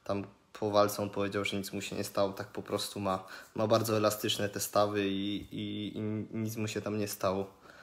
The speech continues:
Raz pozrywałem więzadła w kolanie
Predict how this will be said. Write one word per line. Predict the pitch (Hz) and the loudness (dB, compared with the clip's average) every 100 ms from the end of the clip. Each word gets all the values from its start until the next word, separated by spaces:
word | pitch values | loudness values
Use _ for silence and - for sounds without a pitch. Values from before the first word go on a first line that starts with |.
| - - _ - | -20 -20 _ 4
Raz | 120 127 - | 10 12 10
pozrywałem | - 107 110 107 107 107 | 2 0 2 4 4 4
więzadła | 107 104 107 107 104 | 2 2 4 4 4
w | - | 2
kolanie | 104 107 104 107 | 2 4 4 2